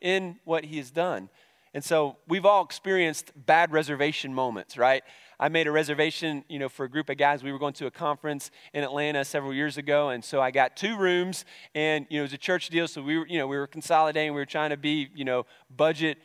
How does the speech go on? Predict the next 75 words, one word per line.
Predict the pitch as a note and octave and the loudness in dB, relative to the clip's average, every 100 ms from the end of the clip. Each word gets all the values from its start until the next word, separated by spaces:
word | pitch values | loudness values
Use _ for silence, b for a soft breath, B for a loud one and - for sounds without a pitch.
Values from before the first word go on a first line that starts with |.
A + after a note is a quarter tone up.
| b - | b -6
you | D3 | -2
know, | C3+ | -2
conscious, | - D#3 D3 D#3 - | -2 -4 -4 -6 -8
and | C3+ | -10
so | - C#3+ | -2 -2
we | C#3 C#3 | 0 2
got | C#3 | 0
two | - G#3 | 0 -6
rooms | G3+ F#3 E3+ | 0 0 -2
for | - D3 | -6 -8
the | |
four | - D#3+ | -4 -2
guys. | E3 C3+ C3 | 2 2 2
We | C#3 | -4
were | C#3 | -6
gonna | D#3+ | -6
share | D3 D#3+ D3 | -4 -2 -2
a | |
room, | B2+ B2+ A2+ | -2 -6 0
but | C3+ | 4
obviously | D#3+ D#3+ - | 4 0 -6
we | C3+ | -10
were | B2+ | -8
gonna | C3 | -8
do | B2+ | -8
two | A#2 D3 | -10 -8
beds | C3 B2 A2+ | 0 0 0
in | G#2+ | -6
each | G2 | -6
room. | D#3+ C3+ E2 b b b b | -4 -4 -6 b b b b
So | B2+ | -2
I | |
made | C3+ F#3 | 2 4
a | |
reservation, | A3 G#3 A3 F#3+ D#3+ E3+ | 4 4 4 2 2 -4
two | D#3 B3+ B3 | -2 -2 2
rooms, | G#3 G3 | 2 0
two | - G#3 | -4 2
beds | F3+ E3 | 4 4
in | D#3 | 0
each | D3 - | -2 -4
room. | E3 A2+ | -6 -2
And | |
I | C3 | -4
get | C#3 D3+ A#3+ - | -2 2 0 0
to | - A3 G#3 | -6 -4 -2
the | E3 | -4
place, | - A3+ G3 - | 2 4 4 0
and | E3+ | -8
it | |
was | C3+ | -6
late | C3+ F#3 F#3 | 0 2 2
at | F3 | 2
night, | F3 F3+ F3+ - B B - | 2 2 0 -4 B B -4
and, | C#3+ C3+ | 0 2
like, | C3 | 0
we | C#3 | -2
stroll | - - F3+ F3 E3+ | -6 2 4 6 4
in. | E3 D#3+ | 0 0
We | D#3+ | 0
just | D#3 - | -2 -2
wanna | D3 | -4
crash | - D#3+ D#3+ D#3+ C#3+ C#3+ | -2 0 2 2 0 -4
and | C#3 | -10
we, | |
'cause | B2+ B2+ | -10 -10
we | C#3+ | -8
were | C3+ | -6
so | D3 | -6
tired. | D3 D#3+ D#3 D#3+ C#3+ B B B | -4 0 4 4 2 B B B
And | C3 | -6
I | B2+ | -2
was | B2+ | -2
like, | B2 | 0
"Yeah, | D3+ D#3 D3+ | 4 4 4